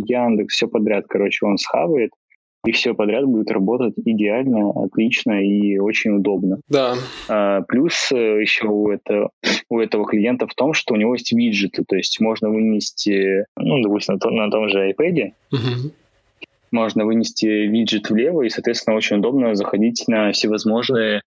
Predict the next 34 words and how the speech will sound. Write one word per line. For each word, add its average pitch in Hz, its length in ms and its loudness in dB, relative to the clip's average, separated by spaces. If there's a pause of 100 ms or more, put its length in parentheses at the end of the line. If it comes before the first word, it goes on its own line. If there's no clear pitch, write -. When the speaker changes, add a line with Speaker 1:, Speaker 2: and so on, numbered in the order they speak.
Speaker 1:
ваши 110 360 0
почтовые 107 420 0
ящики. - 460 -2 (140)
Speaker 2:
Мгм. 120 460 -2
Speaker 1:
Э, 104 420 2
также 147 240 0
еще 143 180 0
есть, 135 120 -2
конечно, 127 360 0
аналоговое 117 440 2
приложение 117 520 0
Spark, - 640 -2
но 120 320 2
объективно 117 1000 0 (320)
почему-то 135 600 -2
оно 113 220 2
мне 120 220 2
не 117 140 2
сильно 113 360 0
зашло 120 460 0
именно 113 380 2
в - 60 -20
формате 104 480 0
iPad 110 520 0
или 101 340 2
айфона. 101 640 0 (440)
Но 117 100 -2
при 120 160 0
этом 143 340 0
я 113 220 0
его 117 200 0
юзаю 113 420 2
на 104 160 2
макбуке, 110 640 0